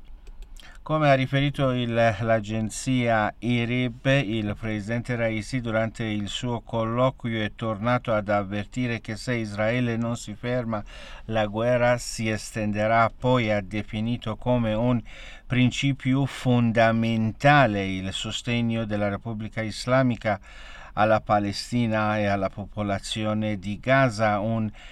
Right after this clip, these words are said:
principio fondamentale che, ha spiegato Raisi,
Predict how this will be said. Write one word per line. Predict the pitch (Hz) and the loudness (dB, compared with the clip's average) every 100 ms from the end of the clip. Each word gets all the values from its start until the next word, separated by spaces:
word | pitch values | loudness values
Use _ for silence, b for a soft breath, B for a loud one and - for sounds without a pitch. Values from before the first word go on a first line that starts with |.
| B - | B -12
principio | - 107 107 - 123 107 117 120 | -4 0 0 0 -2 -2 -4 -4
fondamentale | - 120 110 107 107 107 107 107 95 127 127 135 139 - | -4 -2 0 2 2 2 2 0 2 2 4 4 2 0
che, | 139 139 135 | 2 4 4
ha | 104 | 2
spiegato | 101 - 104 107 107 120 110 | -2 -6 -2 0 0 0 0
Raisi, | 113 110 110 107 - 143 | 2 2 0 -6 0 0